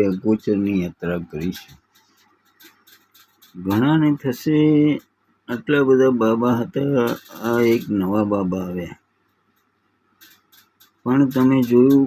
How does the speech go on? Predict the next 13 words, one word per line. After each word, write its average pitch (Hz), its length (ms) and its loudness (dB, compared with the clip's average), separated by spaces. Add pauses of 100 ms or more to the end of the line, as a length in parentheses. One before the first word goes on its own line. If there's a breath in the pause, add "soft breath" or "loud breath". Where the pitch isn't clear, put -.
(100)
કાળા 123 460 0
કપડાવાળો 123 680 2 (100)
ફોટો 110 340 -6
મૂક્યો 120 480 2 (200)
એટલે 110 340 0
ગુરુજી 104 580 0
બની 87 240 -4
ગયા. 80 320 -8 (1700)
અને 127 180 0 (120)
બધા 123 400 2
બાબાઓ 131 560 6 (600)
એટલે 123 360 2
તો 131 140 2